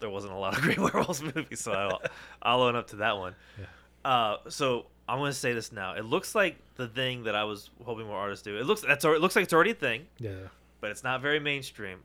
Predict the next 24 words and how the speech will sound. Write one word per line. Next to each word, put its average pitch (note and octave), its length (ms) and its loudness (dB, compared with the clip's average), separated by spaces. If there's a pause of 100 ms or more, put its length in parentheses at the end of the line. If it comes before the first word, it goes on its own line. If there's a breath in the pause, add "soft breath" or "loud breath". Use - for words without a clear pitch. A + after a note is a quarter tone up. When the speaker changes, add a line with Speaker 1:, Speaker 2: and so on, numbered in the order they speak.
Speaker 1:
I'm A2 120 -4
Speaker 2:
Yeah. C3 60 -6
Speaker 1:
gonna C#3+ 120 -2
predict A#2 500 -4
that G#2 100 -2
it F#2+ 80 -12
becomes G2+ 300 -12
more A2 100 -10
mainstream G2+ 640 -14 (100)
Speaker 2:
Yeah. F#2 280 -12
Speaker 1:
in G#2 80 -10
the G#2 80 -10
next F#2+ 280 -10
three F#2 180 -16
years. E2+ 380 -16 (600 soft breath)
Speaker 2:
Yeah. G2 80 -16 (200)
Speaker 1:
'Cause A2 140 -10
something's C3+ 220 -6
gotta G2 180 0
change F#2 300 -14
in F2+ 60 -18
the F#2+ 40 -18
music F#2+ 340 -18
industry. F#2 380 -16